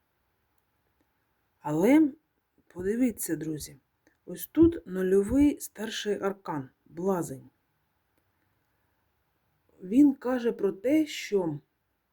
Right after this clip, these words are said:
вам знадобиться докласти зусилля, котре для вас не специфічне. Тобто діва все вирішує, вищитує,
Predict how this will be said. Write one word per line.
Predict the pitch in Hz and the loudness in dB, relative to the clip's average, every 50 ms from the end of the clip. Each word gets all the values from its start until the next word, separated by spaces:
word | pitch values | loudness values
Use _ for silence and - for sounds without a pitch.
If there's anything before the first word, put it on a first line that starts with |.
| _ _ _ _ _ _ _ _ _ _ _ _ _ _ _ _ _ _ _ _ _ _ _ _ _ _ _ _ _ | _ _ _ _ _ _ _ _ _ _ _ _ _ _ _ _ _ _ _ _ _ _ _ _ _ _ _ _ _
вам | 175 196 233 254 262 240 | -6 -2 2 2 2 2
знадобиться | 220 226 226 208 196 214 202 196 220 247 240 - - 226 214 208 202 202 202 _ _ _ _ _ _ _ _ _ _ _ | 0 -2 -4 0 0 -2 -2 0 -4 -6 -6 -6 -6 -4 -2 -2 -4 -6 -8 _ _ _ _ _ _ _ _ _ _ _
докласти | - 196 202 202 202 208 226 240 233 - - 208 | -2 -2 -2 2 4 2 2 2 0 2 2 2
зусилля, | 190 185 185 185 - - - 277 311 320 302 269 196 | 2 2 -2 -4 -6 -2 4 6 8 8 8 6 2
котре | 170 - _ 214 247 233 - 208 196 | -2 -6 _ -6 -6 -2 -2 -2 -2
для | 202 196 196 190 | 0 0 0 0
вас | 185 190 214 233 226 226 - - | 0 0 -2 -2 -4 -6 -10 -12
не | - 165 185 190 196 208 214 208 208 - _ _ _ _ _ _ _ _ _ _ _ | -10 -6 -4 0 0 0 0 -2 -4 -10 _ _ _ _ _ _ _ _ _ _ _
специфічне. | - - - - - 202 202 - 226 214 - 220 208 - - - - 139 135 131 - _ | -14 -14 -14 -10 -10 -8 -6 -4 -6 -4 -2 -2 0 0 0 -6 -6 -8 -10 -12 -10 _
Тобто | 220 233 220 - - _ 160 143 127 - _ | 0 0 0 -2 -6 _ -8 -8 -8 -12 _
діва | 160 175 208 240 233 220 208 | -12 -8 -6 -4 0 2 0
все | 190 202 - - - 220 214 202 175 170 - _ _ _ _ _ _ _ _ _ | 0 0 -6 -6 -2 2 2 2 0 -2 -8 _ _ _ _ _ _ _ _ _
вирішує, | 151 147 190 233 226 233 233 214 - - - 214 214 214 202 | -2 2 2 2 4 2 -2 -2 -6 -4 0 4 6 6 6
вищитує, | 190 170 175 220 226 - - - - 233 240 226 - - 208 208 208 208 202 196 202 | 4 4 0 -2 -2 -4 -6 -6 -6 -6 -6 -6 -2 0 2 4 4 4 2 0 -2